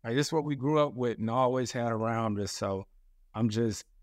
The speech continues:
big into that education aspect and trying to learn as much as I can.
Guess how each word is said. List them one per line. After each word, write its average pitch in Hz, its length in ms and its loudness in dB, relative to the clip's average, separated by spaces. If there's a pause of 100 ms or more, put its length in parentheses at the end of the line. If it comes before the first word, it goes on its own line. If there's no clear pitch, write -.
big 113 260 2
into 107 240 -2
that 104 240 0
education 104 580 0
aspect 95 460 -4
and 95 100 0
trying 101 220 -2
to 98 60 0
learn 98 260 0
as 92 100 -4
much 95 220 -2
as 90 80 -6
I 90 120 -6
can. 92 340 -6